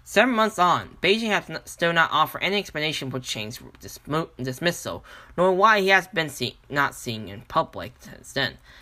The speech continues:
China's representative parliament, the National People's Con-, National People's Congress, is due to sit for its annual, annual, annual sessions next week. Uh,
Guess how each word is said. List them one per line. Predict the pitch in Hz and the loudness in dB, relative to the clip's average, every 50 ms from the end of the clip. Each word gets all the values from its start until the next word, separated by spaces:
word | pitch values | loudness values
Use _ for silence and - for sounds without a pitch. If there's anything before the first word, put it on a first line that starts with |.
| - - - | -20 -12 0
China's | - 214 247 226 202 | 2 2 4 4 2
representative | 208 190 185 - - 175 160 123 - | 0 0 -2 -2 -2 -2 -2 0 0
parliament, | - 165 165 165 147 123 107 90 - _ | 2 2 4 2 2 0 -4 -8 -8 _
the | 127 131 | -4 -2
National | 131 131 127 - - 131 | -2 -2 -4 -6 -8 -10
People's | 127 - - | -12 -10 -6
Con-, | - 135 135 135 - - _ - | -4 -4 -4 -4 -6 -10 _ -4
National | 147 143 139 - - 131 | -2 -2 -2 -2 -6 -8
People's | 147 131 131 - | -10 -10 -10 -2
Congress, | - 165 175 160 135 - - 123 | 0 0 0 0 -2 -8 -8 -10
is | 127 127 | -10 -6
due | - 185 208 208 | -4 -4 -6 -4
to | - 151 | -8 -10
sit | - - - 175 156 - | -8 -6 -4 -6 -4 0
for | - 151 | 0 0
its | 139 127 - - | 0 0 -4 -6
annual, | 127 131 135 131 127 123 120 - - _ _ _ - _ _ _ _ | -6 -4 -4 -4 -4 -4 -6 -8 -10 _ _ _ -20 _ _ _ _
annual, | 117 131 120 85 - - | -10 -10 -10 -10 -10 -10
annual | - 127 123 120 120 107 | -8 -6 -6 -6 -6 -8
sessions | - - 185 190 180 - - 113 104 - - | -2 0 0 0 2 0 -4 -8 -10 -10 -10
next | - 82 - - - - | -12 -12 -12 -12 -10 -8
week. | 151 - - - - - - - - - - - - - - - | -6 -6 -8 -10 -16 -20 -20 -20 -20 -20 -20 -20 -20 -20 -20 -10
Uh, | - 143 | -8 -8